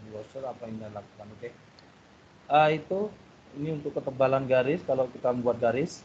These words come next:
ya. Membuat garis, nah, ini ketebalan di sini. Membuat garis, terus di sini, eh, buka di browser, buka di aplikasi. Dah, itu.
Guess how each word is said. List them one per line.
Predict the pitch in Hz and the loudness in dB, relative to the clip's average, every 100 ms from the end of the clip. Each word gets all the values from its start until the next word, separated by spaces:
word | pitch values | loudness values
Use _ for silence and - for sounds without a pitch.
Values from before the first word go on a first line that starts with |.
| 120 | -14
ya. | 135 - - - - - - - - - - - - - - 113 | -14 -16 -20 -20 -20 -20 -20 -20 -20 -20 -20 -20 -20 -20 -16 -12
Membuat | 107 107 104 | -8 -10 -8
garis, | 104 104 151 - | -8 -6 -8 -10
nah, | - - - 101 107 | -18 -20 -20 -16 -14
ini | 113 | -14
ketebalan | - 101 101 | -12 -8 -8
di | 101 104 | -10 -12
sini. | - 101 110 156 - - - - - - - - - - - - - - - - | -16 -16 -14 -14 -16 -20 -20 -20 -20 -20 -20 -20 -20 -20 -20 -20 -20 -20 -20 -14
Membuat | 110 104 110 110 | -12 -10 -10 -8
garis, | 104 107 143 - | -8 -8 -10 -10
terus | 110 113 | -8 -8
di | - - - | -8 -18 -16
sini, | 110 107 127 135 - - - - - - - - 113 | -12 -8 -8 -8 -14 -20 -20 -20 -20 -20 -20 -18 -12
eh, | |
buka | 110 110 110 107 | -10 -8 -8 -6
di | 107 | -6
browser, | 107 107 - 135 | -4 -4 -4 -8
buka | 120 113 107 | -8 -8 -6
di | |
aplikasi. | 107 107 107 98 - 101 | -6 -8 -12 -12 -14 -6
Dah, | 123 - - | -6 -6 -16
itu. | 110 117 | -16 -14